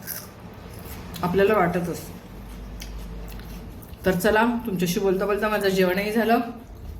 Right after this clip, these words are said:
माझं हेअर केअर रुटीनही तुम्हाला सांगून झालं. आज आपण किती विषय घेतले बघा, कडुलिंबाचा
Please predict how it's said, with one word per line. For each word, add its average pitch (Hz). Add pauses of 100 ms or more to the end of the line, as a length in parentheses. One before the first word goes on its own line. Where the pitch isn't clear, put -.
(1040)
माझं 175
हेअर 190
केअर 196
रुटीनही 202
तुम्हाला 233
सांगून 226
झालं. 240 (1500)
आज 175
आपण 185
किती 220
विषय 233
घेतले 226
बघा, 226 (680)
कडुलिंबाचा 185